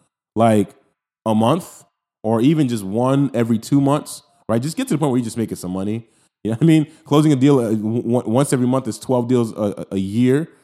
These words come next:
right? You double that, you, now you're making twenty-four, you, you, you double that, now you're making fifty, right?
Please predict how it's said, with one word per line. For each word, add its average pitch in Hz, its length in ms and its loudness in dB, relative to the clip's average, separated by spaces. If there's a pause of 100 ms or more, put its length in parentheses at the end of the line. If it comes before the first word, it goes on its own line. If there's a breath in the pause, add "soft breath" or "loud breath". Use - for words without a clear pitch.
(280 soft breath)
right? 110 180 0
You 110 80 0
double 127 340 0
that, 123 280 2
you, 107 80 -2
now 113 120 0
you're 117 140 2
making 117 200 -2
twenty-four, 117 440 0
you, 101 200 -4
you, 101 180 -6
you 95 220 -6
double 117 340 0
that, 113 300 0
now 107 100 -4
you're 107 180 0
making 104 240 -4
fifty, - 540 -6
right? 107 340 0